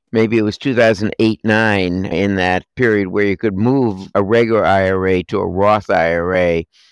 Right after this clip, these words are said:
at a very inexpensive rate during the budget crisis of the great financial crisis of two thousand eight to ten.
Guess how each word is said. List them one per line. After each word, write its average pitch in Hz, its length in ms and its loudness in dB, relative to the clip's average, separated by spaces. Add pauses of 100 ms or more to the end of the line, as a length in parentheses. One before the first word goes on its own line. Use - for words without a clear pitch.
(160)
at 85 100 -2
a 95 60 2
very 95 360 -2
inexpensive 98 800 -4
rate 95 320 0
during 92 340 -2
the 85 480 -2 (500)
budget 110 400 0
crisis 104 640 -2
of 87 340 -2
the 92 80 -6
great 104 260 0
financial 95 560 -4
crisis 90 540 -4
of 78 320 -6
two 101 140 -6
thousand 87 460 0
eight 95 260 0
to 80 100 -10
ten. 82 400 -2